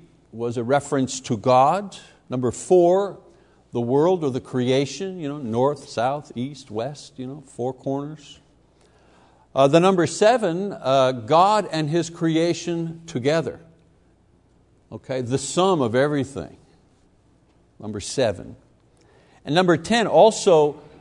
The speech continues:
uh, referred to something that was mature, something that was complete, something that was ripe. Ten. We have ten commandments, for example. Ten.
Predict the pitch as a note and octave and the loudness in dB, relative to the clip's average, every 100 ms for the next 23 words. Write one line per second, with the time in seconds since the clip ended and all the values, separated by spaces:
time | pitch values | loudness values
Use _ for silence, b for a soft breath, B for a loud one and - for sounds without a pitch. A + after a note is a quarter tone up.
0 | B C#3 C#3+ B2 - C3+ C#3+ G3 G3 F#3+ | B 2 2 2 -2 -6 -4 -2 -2 -2
1 | - G3 G3 G3 D#3 D3+ C#3+ C3+ C#3+ C3+ | -4 -2 0 0 2 2 2 0 0 0
2 | - - G3 D3 G#2 G2+ D#3 D#3 D#3+ C#3 | -4 0 4 4 4 0 -8 -6 -4 -2
3 | A#2+ A#2 - B2+ - E3 D#3 F2+ D3 D3 | -4 -6 -6 -8 -6 -2 -2 -2 -10 -10
4 | E3 C#3 G#2+ A2 G#2 A#2+ A#2 F2+ - - | -8 -6 -6 -6 -2 0 0 -4 -18 -20
5 | _ _ - C#3+ F2+ - _ _ _ _ | _ _ -10 -8 -8 -12 _ _ _ _
6 | - F2+ - - C#3 A#2+ - B2+ C3+ A#2+ | -18 -16 -16 -8 -6 -6 -6 -6 -6 -6
7 | F#2 - - - C2 - D2 - _ _ | -10 -14 -20 -20 -20 -20 -20 -20 _ _
8 | _ _ _ _ _ - F#2+ | _ _ _ _ _ -16 -16